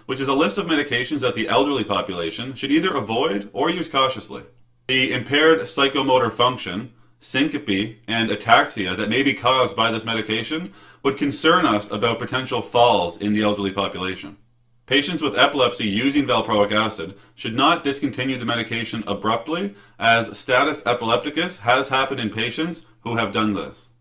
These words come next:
In patients receiving valproic acid, it's not recommended that they receive carbapenem antibiotics, as it could result in loss of seizure control.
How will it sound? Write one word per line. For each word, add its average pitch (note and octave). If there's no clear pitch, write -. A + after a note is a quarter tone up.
In C#3+
patients D3
receiving C3
valproic A#2
acid, B2+
it's -
not D#3+
recommended C#3
that G2+
they G#2+
receive G#2
carbapenem B2
antibiotics, A2
as A#2
it B2
could D#3
result A#2
in A2
loss A#2+
of G#2+
seizure A2
control. G#2